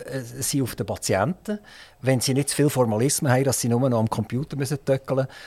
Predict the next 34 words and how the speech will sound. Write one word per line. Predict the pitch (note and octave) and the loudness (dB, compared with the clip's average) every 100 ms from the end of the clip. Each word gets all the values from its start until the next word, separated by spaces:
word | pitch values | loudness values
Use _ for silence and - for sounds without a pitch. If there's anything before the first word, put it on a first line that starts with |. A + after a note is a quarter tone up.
| - | -10
und | A2 | -8
gar | - A2+ | -2 0
nicht | B2+ | 2
mehr | B2 A#2+ | 0 0
dürfen | A2 G#2+ G#2+ | -2 -2 -2
am | F2+ | -4
Patienten | G2+ - F#2+ A2 C3 B2+ | -6 -4 -4 -4 -6 -6
arbeiten. | A#2 - A#2 A2 - - - - | -6 -8 -10 -10 -14 -20 -16 -2
Also | A#2 C3 B2+ - _ _ | 0 2 -2 -6 _ _
das | - C#3 | -6 0
hat | E3 | 2
auch | D3+ | 4
dazu | E3 - C#3+ | 2 0 -2
geführt, | C3+ - C#3 F3+ G#3 - - - - - _ _ - | -2 0 2 2 0 -10 -20 -20 -20 -20 _ _ 0
dass | C3 - | 0 0
sie | - B2+ A#2+ _ _ _ _ - | -4 -4 -6 _ _ _ _ -6
in | A2+ | -6
der | |
Praxis | - G2 - - A2+ | -2 -4 -2 -4 -2
haben | A2+ G#2+ | -2 -2
angefangen | - G2+ G2 F2+ - - - | -4 -6 -6 -8 -10 -18 -4
mitwirken. | A#2 F3 D#3+ B2 - - D#2 - _ _ - - - | -2 0 2 0 -2 -6 -8 -10 _ _ -20 -20 -6
Ist | - - | -4 0
das | E3 - | -2 2
gewesen, | D3+ E3 C3 | 2 2 2
weil | C3 | 2
er | B2 | 2
das | C3 A2+ | 2 -2
hat | A2+ G#2 | -4 0
wollen, | B2 F#3 | 0 0
dass | G3+ - | -4 -6
sie | |
kommen, | G3+ F3+ F#3+ - | -4 -2 -2 0
oder, | - D#3 | -2 -2